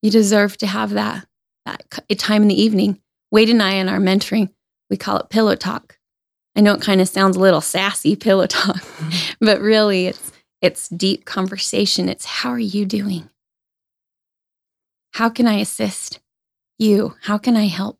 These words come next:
be a better spouse for you?" And it's the, it's just being there for one another. And I know sometimes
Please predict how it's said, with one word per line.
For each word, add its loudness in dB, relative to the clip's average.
be 2
a -2
better -6
spouse -8
for -10
you?" 0
And 4
it's 2
the, -4
it's -4
just 0
being 6
there 2
for -2
one 4
another. 2
And 2
I 2
know 4
sometimes 0